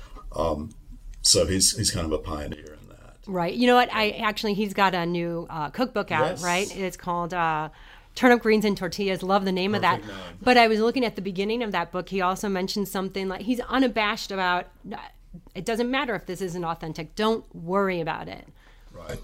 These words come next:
Speaker 1: Who are we now to say what's authentic? I mean, you know, if, if my sandwich has one piece of bread, that's, that's my authentic sandwich,
Speaker 2: There you
Speaker 1: right?
Speaker 2: go.
Speaker 1: There
Speaker 2: There
Speaker 1: you
Speaker 2: you
Speaker 1: go.
Speaker 2: go.
Speaker 1: That's absolutely.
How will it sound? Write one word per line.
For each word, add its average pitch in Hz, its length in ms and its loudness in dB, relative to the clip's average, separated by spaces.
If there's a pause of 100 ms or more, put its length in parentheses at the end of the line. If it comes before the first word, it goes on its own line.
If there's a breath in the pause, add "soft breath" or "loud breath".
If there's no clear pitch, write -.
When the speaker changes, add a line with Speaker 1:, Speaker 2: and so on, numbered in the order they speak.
(420 soft breath)
Speaker 1:
Who 143 160 6
are 135 120 10
we 107 120 10
now 90 240 6
to 78 80 -2
say 78 220 2
what's - 240 -2
authentic? - 580 -8
I 82 60 -6
mean, 82 280 -2
you 85 100 -6
know, 76 280 -4
if, 80 400 -8
if 82 140 -4
my 87 400 0
sandwich 87 540 2
has 82 200 0
one 85 220 -2
piece 85 240 0
of - 100 -4
bread, 90 380 0
that's, - 420 4
that's - 540 4
my 90 340 2
authentic 92 500 0
sandwich, - 520 2
Speaker 2:
There 165 120 -2
you 175 140 0
Speaker 1:
right? 233 380 6
Speaker 2:
go. - 60 -
Speaker 1:
There - 100 -8
Speaker 2:
There 220 180 6
Speaker 1:
you 254 120 8
Speaker 2:
you 262 80 8
Speaker 1:
go. - 20 6
Speaker 2:
go. 302 500 10
Speaker 1:
That's - 160 -6
absolutely. 196 540 -10